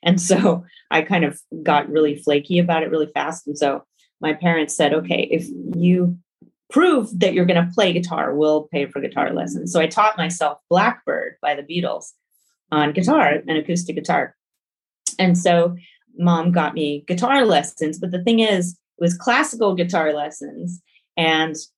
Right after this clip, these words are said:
you know, now I'd be really interested in doing that. Actually, I, I've taken flamenco lessons as an adult. But at that time, it just, you know, it had no relevance to the music I was listening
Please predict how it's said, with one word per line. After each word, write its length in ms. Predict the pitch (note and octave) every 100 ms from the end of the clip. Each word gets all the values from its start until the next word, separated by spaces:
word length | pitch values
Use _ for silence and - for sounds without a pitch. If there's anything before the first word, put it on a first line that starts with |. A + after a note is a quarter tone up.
| _ _ _ -
you 120 | G3
know, 180 | E3 -
now 460 | F3+ E3+ G#3+ D#4
I'd 180 | D4+ G3+
be 160 | F3+ F3
really 240 | D#3+ D#3
interested 460 | D#3 F3 F3 E3+ D#3
in 80 | D3+
doing 240 | C#3+ D3 F3
that. 220 | A3 G3
Actually, 360 | D#3+ F3 D3
I, 100 | C3+ - -
I've 180 | D3 C#3+
taken 380 | D#3 C#3+ D3 C#3+
flamenco 800 | C#3+ C#3 D3 F3+ F#3+ F#3+ F#3 - -
lessons 640 | F#3 F#3 A#3 A3+ A#3 - _ _ -
as 180 | E3 D#3+
an 80 | D3+
adult. 460 | D3 G3 A#3+ A#3 _ _ _
But 260 | - E3 D#3+
at 140 | F#3+ F#3
that 240 | F#3 F3+ -
time, 440 | D#3+ E3+ A3 B3+ B3+
it 120 | E3+
just, 480 | F3 F3 F3 - -
you 140 | - F#3
know, 200 | D#3+ D3+
it 240 | D3+ -
had 280 | - F3+ F3
no 160 | E3+ F3
relevance 720 | D#3+ D#3 D3+ D3+ B2 - -
to 100 | D#3+
the 100 | D3
music 360 | D3 C#3+ D3
I 80 | C#3
was 200 | C3 C#3
listening 380 | C#3 C#3+ F#3 G3+